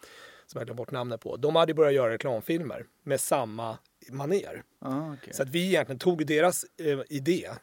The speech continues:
Speaker 2: Ah.
Speaker 1: och bara gjorde det live.
Speaker 2: Ah.
Speaker 1: Och sände ut det. <clears throat> Vilket gjorde då att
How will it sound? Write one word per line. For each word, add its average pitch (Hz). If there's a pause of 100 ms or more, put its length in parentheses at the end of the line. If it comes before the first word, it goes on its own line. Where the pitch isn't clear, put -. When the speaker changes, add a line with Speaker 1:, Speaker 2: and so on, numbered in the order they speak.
(100)
Speaker 2:
Ah. 127 (240)
Speaker 1:
och 160
bara 147
gjorde 135
det 139
live. 147 (220)
Speaker 2:
Ah. 147
Speaker 1:
Och 131
sände 131
ut 156
det. 104 (360)
<clears throat> 196
Vilket 156
gjorde 151
då 139
att 123